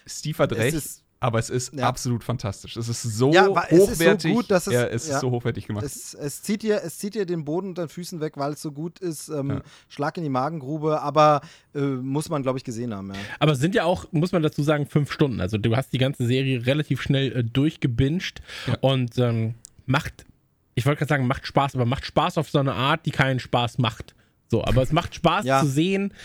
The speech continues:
Speaker 3: ähm,
Speaker 1: Ja.
Speaker 3: wie gut das Ganze halt einfach produziert ist. Und ähnlich geht's mir mit Ballers, hab ich in der letzten Folge auch schon gesagt. Ähm, ist immer noch eine Empfehlung, einfach The Rock in Ballers gibt's fünf Staffeln mit,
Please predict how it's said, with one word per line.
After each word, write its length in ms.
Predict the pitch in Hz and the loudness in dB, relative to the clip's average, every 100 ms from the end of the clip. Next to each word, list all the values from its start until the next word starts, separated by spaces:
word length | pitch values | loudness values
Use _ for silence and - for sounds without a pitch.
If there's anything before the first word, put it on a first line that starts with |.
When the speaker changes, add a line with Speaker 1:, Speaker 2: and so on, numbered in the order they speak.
| - - 127 | -14 -10 0
Speaker 3:
ähm, 240 | 147 151 151 | 2 2 0
Speaker 1:
Ja. 60 | - | -2
Speaker 3:
wie 260 | 127 147 170 | 0 0 0
gut 260 | 170 202 | -2 2
das 160 | 156 - | 0 2
Ganze 300 | 143 147 139 | -2 2 0
halt 80 | 123 | 0
einfach 200 | 127 117 | -2 0
produziert 460 | 131 117 - 190 | 0 0 -2 0
ist. 140 | 156 139 | 0 -2
Und 100 | 127 | 0
ähnlich 340 | 170 196 - | 0 0 0
geht's 220 | 170 165 | -2 0
mir 160 | 180 151 | 0 2
mit 240 | 139 123 | 0 0
Ballers, 460 | - 165 185 180 - | 0 2 0 0 0
hab 100 | 143 | 0
ich 60 | |
in 100 | 143 | 0
der 80 | 139 | 0
letzten 260 | 139 - 139 | -2 -4 0
Folge 360 | 151 147 139 | 2 2 0
auch 120 | 135 - | -2 -2
schon 140 | 160 | -2
gesagt. 360 | 131 135 131 - - - - | 0 0 -2 -6 -18 -12 0
Ähm, 240 | 123 123 - | 2 2 -2
ist 160 | 131 | 0
immer 140 | 156 147 | 2 2
noch 80 | 143 | 2
eine 80 | |
Empfehlung, 480 | 131 - 131 131 131 | 0 2 2 2 0
einfach 240 | 123 123 120 | -2 0 0
The 120 | 120 | 2
Rock 320 | 120 139 - - _ | 2 0 -6 -20 _
in 200 | 139 135 | 0 2
Ballers 500 | 120 120 135 135 - - | 2 2 4 0 -2 -4
gibt's 760 | 120 - - - - - - | -4 -4 -14 -14 -14 -16 -18
fünf 520 | - - 170 165 175 - | -20 -2 0 2 -2 -6
Staffeln 1200 | - - - - 170 165 165 165 160 160 156 160 | -4 -2 -2 -2 0 0 0 0 0 0 0 0
mit, 200 | 156 | 0